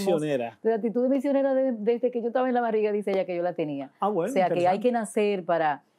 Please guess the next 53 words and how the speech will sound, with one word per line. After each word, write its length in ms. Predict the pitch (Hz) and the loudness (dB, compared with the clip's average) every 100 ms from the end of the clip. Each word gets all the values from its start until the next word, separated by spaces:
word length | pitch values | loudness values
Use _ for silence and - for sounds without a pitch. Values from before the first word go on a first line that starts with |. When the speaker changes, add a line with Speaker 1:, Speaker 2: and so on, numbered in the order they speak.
| _ - | _ -4
Speaker 2:
Eh, 180 | 165 | -2
no 220 | 185 202 208 | 0 -2 -2
tanto 240 | 233 233 | -2 -2
que 80 | 233 | -2
nacer, 300 | 214 190 170 | -2 -2 -2
sino 260 | 170 170 | -4 -4
que 300 | 170 196 170 156 | -4 -2 -2 -2
realmente, 580 | 165 196 226 233 175 170 | -2 -2 -2 -2 -4 -8
señores, 340 | 180 165 156 | -8 -6 -2
la 80 | 165 | -2
actitud 280 | 175 175 214 | -4 -4 -2
de, 180 | 240 214 | -2 -2
de 100 | 214 | -4
la 100 | 214 | -4
misión 380 | 202 226 226 208 | -4 -4 -6 -6
siempre 360 | 240 247 233 | -4 -2 -2
va 80 | 196 | -4
a 20 | |
ser 160 | 190 202 | -6 -6
buena. 320 | 196 208 185 | -6 -6 -6
¿Por 160 | 208 208 | -6 -4
qué? 200 | 254 - _ _ _ | -4 -4 _ _ _
Porque 280 | 165 160 156 | 0 0 -2
vamos 280 | 175 208 | -2 -4
a 40 | 202 | -6
estar 260 | - 190 180 | -6 -6 -4
pendientes 540 | 175 160 196 190 175 | -6 -4 -4 -4 -4
de 60 | 160 | -4
aquellos 360 | 170 175 175 | -4 -6 -8
vulnerables, 480 | 170 160 151 165 175 | -8 -4 -2 0 -2
como 160 | 170 143 | -4 -6
hablaba 220 | 147 151 | -4 -6
el 80 | 147 | -6
Padre, 320 | 165 190 208 _ _ - | -8 -8 -10 _ _ -2
de 80 | 156 | 0
los 160 | 156 | 0
más 240 | 156 170 180 | 0 -4 -6
necesitados. 800 | 170 160 147 147 131 131 139 196 | -10 -10 -10 -6 -6 -6 -8 -4
Y 60 | |
hay 80 | 226 | 0
muchos 400 | 233 320 349 311 | 0 0 0 0
misioneros 480 | 254 220 214 202 185 | 0 0 -2 -2 -2
en 80 | 175 | -4
el 100 | 165 | -6
mundo, 320 | 160 156 147 | -6 -8 -10
muchos, 500 | 165 214 202 147 131 | -6 -6 -6 -8 -4
mucha 280 | 202 262 226 | -2 0 -2
gente 300 | 214 208 180 | -4 -4 -4
tiene 240 | 190 180 170 | -4 -4 -4
el 60 | |
corazón 320 | 170 160 170 | -4 -4 -6
misionero. 380 | 160 156 139 139 | -6 -4 -4 -2
Speaker 1:
Sí, 180 | 160 170 | -2 -2